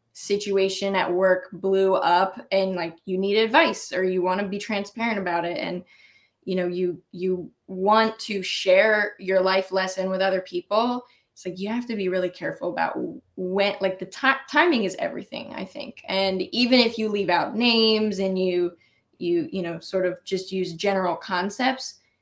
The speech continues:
it's, you still have to be sensitive to the people who are involved. So it, it is, you know, another balancing act of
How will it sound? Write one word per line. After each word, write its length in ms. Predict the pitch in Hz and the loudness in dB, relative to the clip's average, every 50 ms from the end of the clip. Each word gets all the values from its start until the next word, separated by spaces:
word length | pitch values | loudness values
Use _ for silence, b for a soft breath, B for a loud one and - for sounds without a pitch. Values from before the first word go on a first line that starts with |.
| _ _ _ _ _ _ | _ _ _ _ _ _
it's, 320 | - 185 185 - - - - | -10 -10 -10 -10 -10 -10 -8
you 80 | 202 | -8
still 200 | 190 - - 202 | -4 0 2 2
have 80 | 196 196 | 2 2
to 80 | 214 | 0
be 100 | 190 185 | 0 0
sensitive 500 | 185 - 180 165 165 - - 170 160 165 | 0 0 -2 -4 -4 -4 -4 -6 -4 -4
to 80 | 165 180 | -4 -4
the 80 | 175 180 | -4 -4
people 380 | - 185 165 - - 160 156 | -4 -6 -6 -4 -4 -6 -4
who 80 | 151 151 | -4 -4
are 120 | 160 160 | -4 -4
involved. 440 | - 165 170 160 151 139 - - - | -4 -4 -4 -2 -2 -2 -2 -4 -4
So 320 | - - 175 160 160 - - - _ | -2 0 0 0 0 -2 -4 -4 _
it, 220 | 190 190 190 - _ _ - | -2 -2 -2 -6 _ _ 0
it 120 | 202 214 | 4 6
is, 380 | 214 240 240 220 196 - - - | 8 6 6 4 2 -4 -6 -4
you 100 | 208 202 | -2 0
know, 240 | 202 196 170 - - - | 2 2 0 0 -2 -4
another 340 | 185 175 185 190 190 214 220 | -2 0 2 2 2 2 2
balancing 640 | 214 196 240 277 208 185 180 180 - 180 185 170 180 | 2 2 4 2 2 0 -2 -4 -4 -4 -2 -2 -2
act 300 | 180 170 170 180 - - | -2 -2 -2 -4 -2 0
of 400 | 190 185 180 180 185 190 - | 2 2 2 0 -4 -10 -16